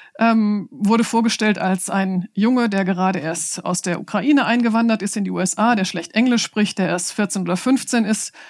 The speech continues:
Und das führt natürlich dazu, dass die Menschen, die mit diesem System kommunizieren, Satzbaufehler, fehlendes Wissen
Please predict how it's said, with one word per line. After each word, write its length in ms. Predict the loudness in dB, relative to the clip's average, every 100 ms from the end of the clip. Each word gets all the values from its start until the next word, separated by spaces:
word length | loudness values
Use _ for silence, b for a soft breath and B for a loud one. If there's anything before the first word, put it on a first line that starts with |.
| B B B
Und 440 | 2 4 2 -4 -12 _ _ _
das 160 | -4 0
führt 160 | 0 0
natürlich 320 | 0 0 0
dazu, 300 | -2 -2 -2
dass 120 | 0
die 120 | 0
Menschen, 320 | 2 0 0
die 80 | 0
mit 100 | 0
diesem 220 | 2 4
System 340 | 2 2 2 2
kommunizieren, 800 | 2 2 2 0 0 0 0 -2 b b b b b _ -6
Satzbaufehler, 1080 | -2 -2 -2 -2 -2 0 2 2 2 0 -6
fehlendes 540 | -6 2 4 4 0 -4
Wissen 420 | 0 2 2